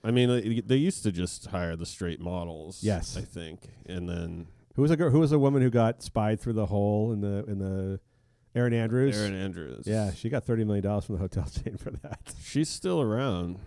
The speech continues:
Speaker 2: Yeah, but not, what, then you sh-, is she, like, an advocate for every ki-, if you're, if you're a female sports person, you have to become an advocate for all women.
Speaker 1: You know, it's interesting too when you watch, when you watch the N F L, and I don't watch it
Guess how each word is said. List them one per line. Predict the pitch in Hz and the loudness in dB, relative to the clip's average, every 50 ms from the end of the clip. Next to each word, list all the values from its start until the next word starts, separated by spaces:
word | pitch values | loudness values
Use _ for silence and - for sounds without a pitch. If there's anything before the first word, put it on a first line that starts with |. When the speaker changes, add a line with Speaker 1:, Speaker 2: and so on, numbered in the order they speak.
| - - - - | -18 -10 0 4
Speaker 2:
Yeah, | 131 131 127 127 123 123 120 117 113 113 - | 6 6 6 6 6 6 4 2 0 -2 -4
but | - 139 | -2 0
not, | 143 151 160 160 156 170 185 170 185 | 0 2 0 0 -4 -8 -12 -12 -8
what, | 165 151 165 160 131 | -6 -6 -6 -4 -2
then | 143 143 139 | -2 0 0
you | 131 | -2
sh-, | - - | -2 -2
is | - 135 117 | -4 -4 -2
she, | - 131 123 | 0 0 0
like, | 113 110 107 95 | 2 2 0 0
an | 110 104 - | -2 -4 -2
advocate | 98 98 95 95 104 98 - 117 - - | -4 -6 -2 -2 -4 -2 -2 -6 -6 -4
for | - 101 95 95 95 92 - _ _ _ _ _ _ _ _ _ _ _ - | -4 -4 -2 -2 -4 -6 -10 _ _ _ _ _ _ _ _ _ _ _ -6
every | 95 104 110 117 95 | -4 -2 0 0 0
ki-, | 120 | 0
if | - - 76 123 143 156 135 | -4 -4 -6 -4 -2 0 2
you're, | 147 165 185 | 2 4 2
if | 156 - - | 2 4 4
you're | 180 147 | 4 4
a | |
female | - - 160 160 160 151 143 131 | 6 6 4 6 6 6 4 4
sports | - - 123 123 131 - | 2 2 2 2 2 4
person, | - 156 143 - 123 | 2 0 2 2 2
you | 120 | 2
have | 120 110 | 2 2
to | |
become | 110 110 110 110 | 2 0 0 -2
an | - | -2
advocate | 98 95 92 92 95 - - 87 - | -4 -6 -6 -6 -8 -8 -8 -10 -8
for | - 104 | -8 -6
all | 92 82 85 | -6 -6 -6
women. | 90 92 85 82 80 78 - _ _ _ _ _ _ _ _ _ - - - _ _ _ _ _ _ | -6 -6 -6 -8 -10 -12 -14 _ _ _ _ _ _ _ _ _ -20 -20 -20 _ _ _ _ _ _
Speaker 1:
You | - 131 147 | 0 0 2
know, | 165 156 156 | 2 4 2
it's | 156 - - 175 | 0 0 0 -4
interesting | 180 - - - - - - 131 120 | -4 -2 -2 -4 -4 -2 -2 -2 -2
too | 127 - 147 147 135 | 0 -2 -2 0 2
when | 120 113 | 2 2
you | 110 107 110 | 2 2 0
watch, | 117 123 127 - - - - - _ _ _ _ _ _ _ _ _ _ _ _ | 0 0 -2 -4 -6 -14 -18 -20 _ _ _ _ _ _ _ _ _ _ _ _
when | 107 110 117 | -4 -2 0
you | 123 | 2
watch | 127 139 139 - - | 2 0 0 0 -2
the | 123 107 | 0 2
N | 110 107 | 2 2
F | 98 - - 107 | 2 0 0 0
L, | 107 104 92 92 | 2 2 2 0
and | 95 92 | 0 0
I | 107 110 | 0 0
don't | 110 107 87 | 0 0 -2
watch | 80 90 90 90 90 - - | -4 -4 -6 -6 -6 -6 -6
it | 90 87 | -8 -8